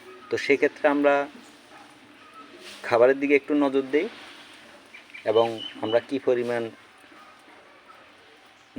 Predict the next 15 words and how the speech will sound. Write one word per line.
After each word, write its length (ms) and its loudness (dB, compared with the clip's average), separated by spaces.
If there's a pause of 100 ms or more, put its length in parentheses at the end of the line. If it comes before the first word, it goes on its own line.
জায়গা 300 8
দিতেছি 400 -4
গাপ্পিকে, 400 -4
ওইটার 260 -6
দিকে 160 -10
একটু 200 -10
নজর 240 -4
দেই 260 -6 (1000)
এবং 160 -6 (100)
পানির 280 -2
দিকে 160 -2
একটু 200 -6
নজর 240 -4
দেই। 280 -6
এই 100 -6